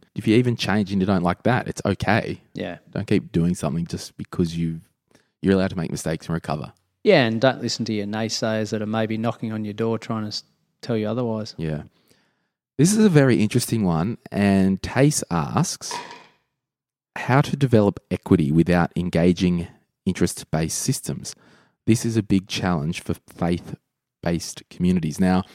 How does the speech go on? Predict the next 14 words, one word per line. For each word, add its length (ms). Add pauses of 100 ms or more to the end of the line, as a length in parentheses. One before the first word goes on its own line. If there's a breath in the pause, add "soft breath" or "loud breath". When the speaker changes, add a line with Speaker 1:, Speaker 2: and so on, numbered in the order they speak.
(280 soft breath)
Speaker 1:
I 60
know 160
a 20
lot 160
of 80
our 300
Islamic 840
listeners 640 (440)
would 300 (100)
understand 520
this 120
question. 480 (240 soft breath)
Without 560 (880)
interest, 500